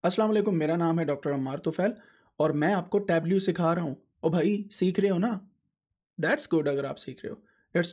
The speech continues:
jump into the screen। यहाँ पे आपने Google पे जाना है, यहाँ पे लिखना है Google Data Search, ठीक है? तो इस तरीके से Google Data Search की वेबसाइट ओपन होगी।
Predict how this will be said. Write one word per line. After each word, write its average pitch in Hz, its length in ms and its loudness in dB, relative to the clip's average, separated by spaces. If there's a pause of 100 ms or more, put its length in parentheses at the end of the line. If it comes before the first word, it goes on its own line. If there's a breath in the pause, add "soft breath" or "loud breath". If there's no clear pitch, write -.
(140)
jump 143 300 -6
into 127 180 -10
the - 80 -14
screen। - 320 -14 (1400 soft breath)
यहाँ 190 240 2
पे 262 80 0
आपने 190 220 2
Google 160 300 2
पे 170 80 2
जाना 175 220 -6
है, 302 100 -10 (480)
यहाँ 156 240 2
पे 165 80 2
लिखना 147 340 0
है 156 260 -2 (280)
Google 165 440 0 (800 soft breath)
Data 143 420 0 (220)
Search, - 560 -2 (140)
ठीक - 180 -8
है? 294 120 -6 (640 loud breath)
तो - 140 0
इस 214 180 0
तरीके 196 260 2
से 190 100 2
Google 160 340 4
Data 156 180 0
Search 151 220 -2
की 147 100 -4
वेबसाइट 180 340 0
ओपन 190 220 2
होगी। 196 240 0